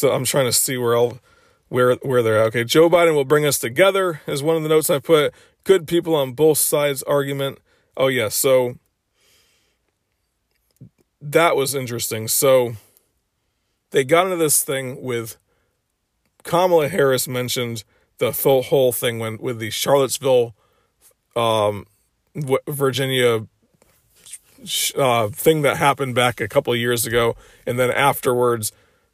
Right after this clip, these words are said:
Donald Trump says, you know, and, and they, and you, they get, they highlight the quote from, "There were good people on both sides." And Kamala Harris used that to say, "Look at that. That's the president we have, a racist that sticks up for Nazis and all that."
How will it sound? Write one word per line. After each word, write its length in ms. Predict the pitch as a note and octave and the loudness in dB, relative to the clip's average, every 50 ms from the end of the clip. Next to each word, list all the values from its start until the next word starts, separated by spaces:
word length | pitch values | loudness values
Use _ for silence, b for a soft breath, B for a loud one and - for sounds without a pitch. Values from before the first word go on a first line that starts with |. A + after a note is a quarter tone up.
| _ _ - | _ _ -6
Donald 320 | D3+ D3+ C3 C3 B2+ B2+ A#2+ | -2 0 2 2 2 2 2
Trump 240 | - C#3 C3 A#2+ A#2 | 0 0 0 0 0
says, 500 | - C3 A#2+ A#2+ A2+ G#2+ - - - - | 0 2 0 0 0 -2 -4 -4 -6 -6
you 140 | - C#3 C3 | -6 -6 -4
know, 160 | B2 A#2+ A#2+ | -2 -2 -2
and, 120 | A#2+ - | -2 -4
and 120 | F#2+ B2+ B2+ | -4 -4 -4
they, 160 | B2+ A#2+ - | -4 -4 -4
and 80 | B2 B2 | -6 -6
you, 120 | A#2+ A#2 | -8 -6
they 180 | - C3 B2+ B2+ | -4 -2 -2 -2
get, 220 | A2+ A#2+ B2+ - | -2 -2 -4 -2
they 140 | - - - | -4 -6 -4
highlight 340 | - - C#3 C#3+ C3+ A#2 - | -2 0 2 2 2 0 -2
the 100 | A#2+ - | -8 -6
quote 300 | - - C3+ A#2+ A2+ - | -2 0 0 0 0 0
from, 240 | B2+ B2 A#2 A2+ b b b b b | -2 -2 -2 -4 b b b b b
"There 80 | - C#3+ | 0 2
were 100 | C3+ B2+ | 2 2
good 240 | A#2 - G#3 G#3 D#3 | 4 4 4 4 4
people 300 | F3 F3+ E3 D#3 E3 D3+ | 0 -4 0 0 0 0
on 160 | C#3 C3 B2+ | 0 0 2
both 240 | C3+ D3 D3 C3 - | 4 4 4 4 2
sides." 360 | - - B2 G#2+ G#2 G2+ - | 0 -2 -2 -4 -6 -6 -8
And 220 | G#2 G2+ G#2 G2+ | -10 -10 -12 -12
Kamala 380 | - - D#3 F3 F3 D#3 C3+ G2 | -6 -2 0 0 2 0 0 0
Harris 280 | C3+ C3 B2 A#2 - | -2 -2 -2 -2 -4
used 220 | - A#2+ A#2+ A#2 A2+ | -6 -6 -6 -6 -4
that 140 | B2 A#2+ A#2 | -4 -4 -4
to 80 | G#2+ | -4
say, 240 | - - C3 A#2+ A#2 | -4 -2 -2 -2 -2
"Look 280 | A#2+ C3+ E3 E3 - - | 0 0 0 0 0 -2
at 140 | A#2+ G2 | -6 -6
that. 220 | - A#2+ A#2+ G#2+ - - | -6 -8 -8 -8 -6 -2
That's 220 | C#3+ D#3 E3 - - | 0 0 0 0 -2
the 100 | B2+ A2 | -6 -6
president 400 | - - D3 C#3+ C3+ C#3+ C#3+ D#3 | -2 -2 -2 -2 -2 -4 -6 -4
we 80 | C3+ | -4
have, 180 | C3+ A2+ A2+ G#2+ B B B B B | -2 -2 -2 -4 B B B B B
a 60 | A2+ | -4
racist 500 | A#2 A#2 A#2 D3+ D#3+ C#3+ - C3 A2+ - | -2 0 2 2 2 2 0 -2 -4 -8
that 140 | A#2+ G2 - | -6 -6 -4
sticks 280 | - - F3 - - | -2 0 0 0 0
up 120 | - D#3+ - | -2 -2 -4
for 120 | - D3+ | -6 -6
Nazis 540 | C#3+ C3 C#3 D3 D#3+ - - C#3 B2 A#2+ - | -6 -4 -6 -6 -6 -6 -8 -10 -10 -10 -8
and 100 | C3 B2+ | -4 0
all 140 | B2+ B2+ B2+ | 2 2 4
that." 240 | C3 B2+ A#2 A2 | 2 2 0 -2